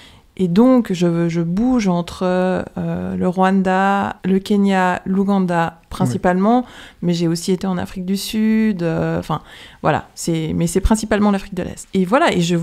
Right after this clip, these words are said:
Speaker 1: je vois déjà, rien que d'un pays à l'autre, la richesse de la culture, des, des projets, des, en musique, en, en cinéma, il y a tellement de choses, enfin, je, j'ai ma tête qui explose, enfin, il y a
Speaker 2: Ouais.
Speaker 1: tellement de trucs, quoi. Donc, euh, moi, ça me fait déjà du bien de voir ça.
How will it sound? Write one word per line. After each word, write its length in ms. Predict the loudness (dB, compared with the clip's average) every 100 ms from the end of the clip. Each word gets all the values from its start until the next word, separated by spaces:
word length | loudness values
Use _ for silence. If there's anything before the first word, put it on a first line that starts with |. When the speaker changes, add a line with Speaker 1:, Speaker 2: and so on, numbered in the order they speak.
| -2
Speaker 1:
je 180 | -2 0
vois 360 | 0 0 2
déjà, 300 | 2 2 2
rien 240 | 2 4 4
que 60 |
d'un 140 | 2 0
pays 260 | 0 -2
à 80 | -2
l'autre, 340 | -2 -4 -4 -6
la 120 | -4
richesse 840 | -2 -2 -2 -2 -2 -4 -10 -10 0
de 100 | 2
la 160 | 4
culture, 800 | 2 -2 -2 -2 0 2 0 -6
des, 300 | -4 -2 -2
des 160 | -2 -4
projets, 640 | -2 0 0 2 2 2
des, 320 | 0 -2 -4 -4 0
en 140 | 6 8
musique, 640 | 8 6 4 0 0 -4 -4
en, 60 | -2 0 -2 -2 -4
en 100 | -4
cinéma, 720 | 0 2 4 4 4 0 -2 -14 -20 -20 -8
il 80 | -4
y 80 |
a 80 | -4
tellement 440 | -4 0 2 4 2
de 60 |
choses, 280 | 2 -2 -2
enfin, 300 | -4 -6 -6
je, 260 | -4 -6 -6 -8 -10 -12 -14 -20 -12
j'ai 180 | -4 -2
ma 140 | -2
tête 180 | -2 -4
qui 100 | -6
explose, 460 | -10 2 2 2 -4
enfin, 200 | -6 -4
il 60 |
y 40 | -2
a 40 | 4
Speaker 2:
Ouais. 80 | 6
Speaker 1:
tellement 260 | 6 4
de 40 | 0
trucs, 300 | -2 -6 -6
quoi. 220 | -6 -4
Donc, 280 | -4 -4 -2
euh, 140 | -2
moi, 140 | 2 2
ça 140 | 2
me 40 | 0
fait 160 | 0
déjà 240 | 0 0 0
du 120 | -2
bien 340 | 2 4 4
de 60 | 2
voir 200 | 0 -2
ça. 260 | -4 -6